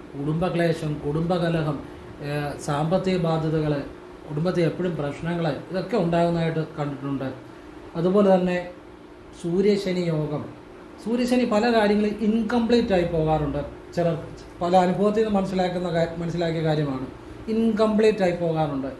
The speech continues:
കംപ്ലീറ്റ് ചെയ്യാൻ, ഒരു കാര്യം ഫിനിഷ് ചെയ്യാൻ ചിലപ്പോൾ തടസ്സം ഉണ്ടാകാം. അതുപോലെ സൂര്യശനി യോഗമുള്ളവർക്ക് ചിലപ്പോൾ പിതാവുമായിട്ട് ചിലർക്ക് അഭിപ്രായ വ്യത്യാസമുള്ളവരെ ഞാൻ കണ്ടിട്ടുണ്ട്. അതുപോലെ തന്നെ സൂര്യ ചൊവ്വ യോഗം, അത് കച്ചവടത്തിനൊക്കെ നല്ലതാണ്,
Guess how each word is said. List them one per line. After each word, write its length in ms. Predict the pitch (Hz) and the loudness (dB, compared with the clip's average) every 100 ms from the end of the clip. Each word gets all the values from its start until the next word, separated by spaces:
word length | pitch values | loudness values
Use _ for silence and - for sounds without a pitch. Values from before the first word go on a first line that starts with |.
| - - | -14 -6
കംപ്ലീറ്റ് 340 | 196 226 262 202 | -2 2 2 4
ചെയ്യാൻ, 200 | 185 185 | 4 2
ഒരു 100 | 202 | 2
കാര്യം 320 | 190 190 202 | 2 4 2
ഫിനിഷ് 360 | 196 226 247 | 0 0 0
ചെയ്യാൻ 200 | 214 180 | 0 0
ചിലപ്പോൾ 220 | 170 165 165 | 0 -2 0
തടസ്സം 360 | 156 151 170 | 0 0 -2
ഉണ്ടാകാം. 560 | 151 156 156 147 - - - - 226 | 0 2 2 0 -4 -8 -10 -8 0
അതുപോലെ 300 | 226 226 214 | 2 4 2
സൂര്യശനി 420 | 208 220 220 220 220 | 2 2 2 0 2
യോഗമുള്ളവർക്ക് 460 | 202 196 196 190 190 208 | 2 4 4 4 2 4
ചിലപ്പോൾ 360 | 208 202 196 - - - - - - - - | 2 2 0 -2 -8 -12 -14 -14 -14 -14 -10
പിതാവുമായിട്ട് 560 | - 170 175 175 175 165 | -4 2 2 4 2 0
ചിലർക്ക് 260 | 160 156 156 | 0 0 0
അഭിപ്രായ 240 | 151 165 160 | 0 0 -2
വ്യത്യാസമുള്ളവരെ 560 | 151 165 156 147 151 147 143 | 0 -2 0 0 0 0 -2
ഞാൻ 80 | 135 | -4
കണ്ടിട്ടുണ്ട്. 460 | 139 135 139 135 131 - - - - - 175 | -4 -6 -4 -4 -6 -10 -16 -18 -18 -10 -2
അതുപോലെ 260 | 196 220 208 | 4 4 6
തന്നെ 200 | 185 180 170 147 - - - - - | 4 2 0 -4 -12 -18 -20 -16 -6
സൂര്യ 240 | 233 247 247 | -2 0 4
ചൊവ്വ 260 | 208 202 226 233 214 | 4 6 6 8 6
യോഗം, 240 | 185 143 - - | 4 -2 -6 -10
അത് 80 | 196 - | -10 -6
കച്ചവടത്തിനൊക്കെ 840 | 202 185 233 226 220 214 185 170 170 170 - 156 | -8 -4 0 2 2 0 -2 0 -2 -4 -6 -4
നല്ലതാണ്, 500 | 151 160 151 147 | 0 0 0 0